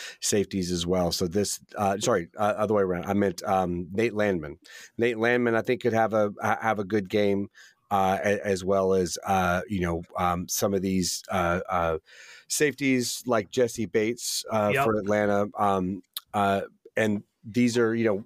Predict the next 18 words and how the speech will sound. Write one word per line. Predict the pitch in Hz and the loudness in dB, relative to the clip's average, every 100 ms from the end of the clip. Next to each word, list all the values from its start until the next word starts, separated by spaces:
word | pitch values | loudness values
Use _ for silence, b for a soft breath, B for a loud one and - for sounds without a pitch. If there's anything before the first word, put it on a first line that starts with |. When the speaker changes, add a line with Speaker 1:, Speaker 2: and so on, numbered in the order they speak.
| 110 | -2
Speaker 1:
we | 110 | 2
have, | 113 110 98 - | 4 2 -2 -6
when | 113 | -4
you | 110 110 | 0 0
have | 117 123 120 | 2 2 2
an | 113 | 2
offense | 117 117 - 113 107 - B B B | 2 2 0 -2 -2 -12 B B B
that | 113 | -2
has | 107 113 113 | 2 2 2
some | 120 107 | 0 -2
big | 87 120 123 | 2 0 0
piece | - 135 131 | -6 -4 -4
coming | - 120 120 107 | -2 0 0 2
back, | 113 110 - - | 0 0 -6 -10
or, | 107 98 98 | -2 -2 -2
you | 104 | -2
know, | 92 90 | -2 0
in, | 113 107 | 0 0